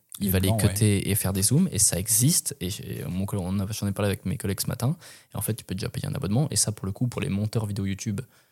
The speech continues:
Speaker 1: c'est génial, mais c'est un outil, en fait. Euh, ça va beaucoup plus vite pour un truc, en fait, c'est des trucs purement technique. Donc, j'y vois absolument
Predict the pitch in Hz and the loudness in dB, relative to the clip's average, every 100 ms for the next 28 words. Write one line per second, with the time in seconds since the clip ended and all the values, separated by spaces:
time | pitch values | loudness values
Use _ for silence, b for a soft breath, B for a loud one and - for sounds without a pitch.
0 | b - - 107 101 143 185 107 98 98 | b -4 -2 0 2 2 0 0 2 4
1 | 110 139 226 214 123 - 90 B B B | 4 4 2 0 0 -2 -4 B B B
2 | B - 95 92 92 - 90 - - 110 | B -6 -2 -2 0 0 0 -2 -6 0
3 | 160 160 131 110 113 165 - - 90 95 | 2 2 0 2 2 2 -4 -6 -4 -2
4 | 156 151 104 143 - 92 - 143 101 - | -2 -2 -2 0 0 0 -2 -4 -8 -10
5 | _ - 127 101 101 - 185 - b b | _ 0 2 2 0 -2 -2 -4 b b
6 | b - 101 - - 95 95 - _ 135 | b -6 -4 -2 0 0 0 -2 _ -6
7 | - 120 113 107 | -2 0 0 -2